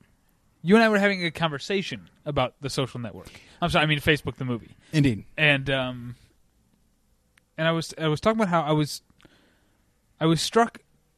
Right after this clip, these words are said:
Speaker 1: with a question while watching it.
Speaker 2: Yes.
Speaker 1: Because it's a very, very well-made film.
Speaker 2: Yeah.
Speaker 1: But my f-, my favorite, absolute favorite part of The Social Network is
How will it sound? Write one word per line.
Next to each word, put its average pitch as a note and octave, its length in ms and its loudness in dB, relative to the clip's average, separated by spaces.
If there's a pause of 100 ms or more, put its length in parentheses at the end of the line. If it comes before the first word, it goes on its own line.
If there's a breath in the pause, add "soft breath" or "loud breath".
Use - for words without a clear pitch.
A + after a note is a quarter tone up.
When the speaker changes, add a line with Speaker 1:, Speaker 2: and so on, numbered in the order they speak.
(200)
Speaker 1:
with E3 160 -4
a D3+ 60 -6
question - 520 2 (1000)
while D3+ 160 6
watching D3 340 4
it. - 80 -20 (220)
Speaker 2:
Yes. C3 380 -2 (1400)
Speaker 1:
Because D3+ 640 2 (200)
it's D#3 140 -6
a D#3+ 40 0
very, F#3+ 420 4
very E3 220 2
well-made C#3+ 400 0
film. C3 280 -4 (160)
Speaker 2:
Yeah. C3 260 2 (220)
Speaker 1:
But D#3+ 240 2 (320)
my E3 180 2
f-, - 200 -8 (340)
my D#3+ 200 2
favorite, E3+ 640 0 (1080)
absolute F3 440 0
favorite C#3 260 2
part C3 240 0 (220)
of B2 240 -2
The B2 100 -4
Social B2+ 300 -2
Network G2+ 480 -12 (360)
is B2 520 -4